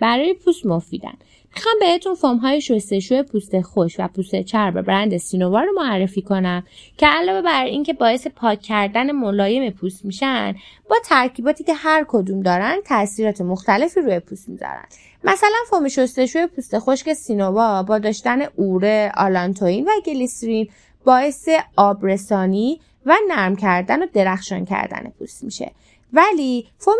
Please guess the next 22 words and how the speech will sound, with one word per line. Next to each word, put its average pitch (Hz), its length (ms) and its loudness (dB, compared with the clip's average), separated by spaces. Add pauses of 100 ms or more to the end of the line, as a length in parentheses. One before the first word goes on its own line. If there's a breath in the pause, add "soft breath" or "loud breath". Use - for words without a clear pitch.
شستشوی 302 580 0
پوست 269 380 -8
چرب 285 520 0
سینووا 214 880 -2
محصولی 254 520 -2
هستش 330 460 -4
که - 100 -4 (120)
علاوه 349 360 2
بر 202 160 0
اینکه 208 220 -2
پوست 196 280 -6
رو 185 60 -4
پاکسازی 185 560 -2
می‌کنه، 196 680 -2 (340 loud breath)
با 339 100 6
ترکیباتی 277 720 -2
مثل 294 240 -2
عصارهٔ 214 480 -2
بابونه، 208 800 0
زینک 226 560 -2 (380 soft breath)
و 320 60 4 (140)
گلیسرین 302 680 -2